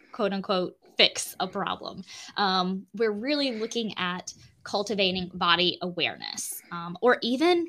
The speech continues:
so often, Crystal, it's removing obstacles that are preventing you from being, um, connected to your body and being able to recognize, "What is my body trying to tell me?" Um, they use this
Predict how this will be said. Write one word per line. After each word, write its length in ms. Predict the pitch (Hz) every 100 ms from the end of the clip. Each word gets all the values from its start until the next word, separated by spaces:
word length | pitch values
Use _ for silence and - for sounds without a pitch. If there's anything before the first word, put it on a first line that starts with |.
| -
so 520 | - - - 220 -
often, 300 | 185 240 202
Crystal, 360 | 190 180 - 175
it's 160 | 185 -
removing 600 | 190 196 202 247 277 302 - - - -
obstacles 520 | 202 - - - 208
that 100 | 220
are 80 | 208
preventing 560 | - 196 190 330 392 180
you 180 | -
from 240 | - - 202
being, 380 | 190 180 180 175 _ - -
um, 320 | 185 175 175 - -
connected 340 | - 233 220 196
to 100 | 214
your 120 | 190
body 260 | 185 180 175
and 100 | 185
being 200 | 185 180
able 180 | 180
to 140 | 185 185
recognize, 920 | 165 165 175 175 175 175 175 180 - _ _
"What 220 | 190 202
is 100 | 240
my 80 | 247
body 260 | 220 202 190
trying 360 | 190 170 170 175
to 120 | - - -
tell 200 | - 185
me?" 300 | 180 - 214 - - - _ -
Um, 420 | 180 175 165 185 _ _ - -
they 80 | 220
use 340 | 196 254 247
this 340 | 262 202 -